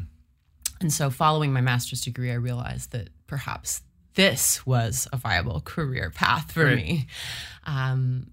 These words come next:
Speaker 1: and I, I, I, I just love reading about and, and learning more about music. So
Speaker 2: Mm-hmm.
Speaker 1: musicology is a great, is a great fit.
Speaker 2: Great. And so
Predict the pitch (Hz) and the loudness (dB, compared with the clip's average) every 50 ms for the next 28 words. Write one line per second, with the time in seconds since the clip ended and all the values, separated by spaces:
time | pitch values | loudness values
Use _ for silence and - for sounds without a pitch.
0 | - - 147 139 135 135 131 131 - 131 127 131 127 123 123 - - 127 131 135 | -8 -4 -2 0 0 0 -2 -2 -2 -2 0 0 0 -2 -4 -6 -6 -8 -6 -6
1 | 135 131 135 - - - - - 135 - - 139 135 135 135 135 - - - - | -6 -8 -10 -12 -14 -14 -12 -12 -10 -6 -4 -4 -2 -2 -4 -4 -6 -8 -12 -16
2 | - - - 151 139 139 131 135 135 131 139 - - - - - _ _ _ - | -16 -12 -6 -2 0 2 2 2 2 0 -2 -6 -10 -12 -14 -18 _ _ _ -4
3 | 143 143 147 147 151 156 165 156 156 156 156 156 160 160 160 143 135 127 131 127 | 0 2 2 2 2 2 2 4 4 4 4 4 4 0 0 0 0 0 0 0
4 | - 143 131 123 123 147 147 135 139 131 127 127 127 127 127 123 127 123 123 139 | 0 0 2 4 4 4 4 4 4 4 4 4 2 2 2 0 0 0 0 0
5 | 143 131 120 - - - 107 - 139 135 139 135 127 127 - - - 98 107 131 | -2 -2 -2 -4 -4 -2 0 2 2 2 2 0 -2 -4 -6 -8 -8 -6 -6 -6
6 | 135 - 69 78 76 76 - - - - - - - - - - 143 - - - | -6 -6 -6 -6 -6 -8 -10 -12 -12 -12 -12 -12 -12 -14 -16 -18 -16 -16 -14 -12
7 | - - - - - - - 202 143 - - - - - - - - - - - | -12 -12 -12 -12 -4 2 4 4 4 4 0 -8 -12 -12 -12 -12 -16 -20 -20 -20
8 | - - - 160 185 180 131 - - - - 139 131 131 127 120 127 - - - | -14 -2 2 2 4 4 2 -2 -8 -6 -4 -2 -2 -2 -2 -2 -2 -2 0 2
9 | 160 151 151 151 143 143 | 2 2 2 0 -2 -6